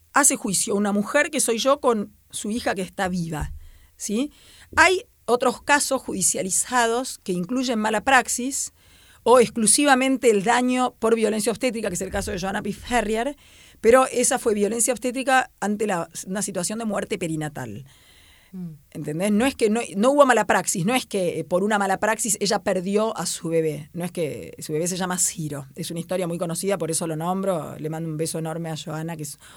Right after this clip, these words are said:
Speaker 1: una luchadora, es una guerrera. Ella tuvo un, perdió a su bebé <clears throat> en la panza, sufrió un hostigamiento, lo que se llama tortura, un mecanismo de tortura internada,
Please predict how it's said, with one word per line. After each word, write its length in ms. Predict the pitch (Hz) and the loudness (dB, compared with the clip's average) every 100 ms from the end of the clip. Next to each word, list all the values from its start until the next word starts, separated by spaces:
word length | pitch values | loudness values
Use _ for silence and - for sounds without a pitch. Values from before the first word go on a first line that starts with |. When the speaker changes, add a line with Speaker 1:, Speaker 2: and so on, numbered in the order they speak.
| - | -10
Speaker 1:
una 160 | 185 180 | -6 -4
luchadora, 440 | 180 175 170 202 | -4 -4 -2 -2
es 120 | 190 190 | -2 -4
una 140 | 196 | -4
guerrera. 460 | 175 160 151 147 - - - - - - - | -4 -4 -6 -8 -14 -20 -20 -20 -20 -8 0
Ella 360 | 233 240 240 | 2 6 4
tuvo 800 | 233 226 226 208 196 180 165 156 | 4 2 6 6 6 4 0 -4
un, 580 | - 190 170 160 151 - - | -6 -6 -4 -6 -8 -8 -6
perdió 500 | 165 190 220 247 247 | -2 0 2 2 0
a 80 | |
su 160 | 185 208 | -4 -2
bebé 320 | 190 240 311 359 | 0 2 0 -2
<clears throat> 100 | _ | _
en 360 | 277 285 233 208 | 2 4 6 4
la 80 | 190 | 4
panza, 380 | 226 262 285 | 4 4 2
sufrió 340 | 247 185 233 220 | 0 -4 -4 -2
un 80 | 226 | -2
hostigamiento, 680 | 220 196 180 196 233 247 190 | -4 -4 -2 0 -2 -2 -4
lo 100 | 151 | -6
que 120 | 147 | -8
se 120 | 156 | -8
llama 280 | 160 170 180 | -6 -4 -4
tortura, 420 | - 151 190 202 | -6 -6 -2 0
un 80 | 180 | 0
mecanismo 400 | 143 139 180 185 | -4 -2 -2 -2
de 80 | 147 | -4
tortura 400 | 156 147 180 185 | -6 -4 -4 -4
internada, 680 | 170 160 170 185 185 196 | -4 -4 -4 -2 -2 -2